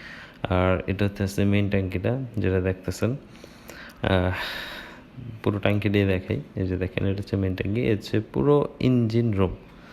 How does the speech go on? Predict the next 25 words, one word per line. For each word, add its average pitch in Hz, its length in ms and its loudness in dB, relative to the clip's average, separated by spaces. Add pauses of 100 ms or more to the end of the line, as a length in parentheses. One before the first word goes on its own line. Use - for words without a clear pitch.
(320)
মানে 117 240 6
যতটুকু 104 680 0
দেখতেছেন 101 520 0
পুরোটা 104 320 2
হইতেছে 101 420 -2
এটা 117 200 0
ইঞ্জিন 95 500 2
রুম। 90 220 4 (960)
উপর 135 240 6
দিক 147 200 2
থেকে 160 260 6
যদি 160 220 4
একটু 156 220 2
দেখাই 135 260 6
আপনাদেরকে, 120 580 4
এই 110 140 4
হচ্ছে 101 480 2
উপরের 101 340 0
দিক, 113 160 0 (560)
আর 90 300 0
ওটা 98 160 0
হইতেছে 104 600 2 (760)
বাল্কহেডের 104 600 2 (140)
পিছনের 117 460 0
দিক, - 140 -10